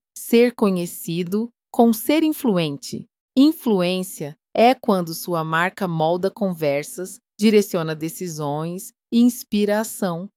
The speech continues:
Influência é quando o mercado começa a se comportar como você prevê, não porque você grita,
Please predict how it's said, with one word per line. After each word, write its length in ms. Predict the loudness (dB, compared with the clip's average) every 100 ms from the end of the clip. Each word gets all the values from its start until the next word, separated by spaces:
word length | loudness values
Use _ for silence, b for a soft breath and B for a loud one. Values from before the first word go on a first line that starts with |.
| _ _
Influência 920 | 2 2 2 2 2 2 -2 -6 -10 -10 _ 0
é 80 |
quando 520 | 0 2 4 4 2 2
o 60 |
mercado 500 | 2 2 0 0 0
começa 480 | 2 2 4 0 -4
a 40 |
se 140 | -8 -6
comportar 600 | -2 -2 -2 -4 -2 -2
como 260 | 0 2 2
você 340 | 0 -2 -4
prevê, 640 | -2 -4 -4 -4 -4 -4 -10 _ 0
não 160 | 2 4
porque 280 | 4 2
você 260 | -2 -2 -4
grita, 580 | -2 -2 -2 -4 -8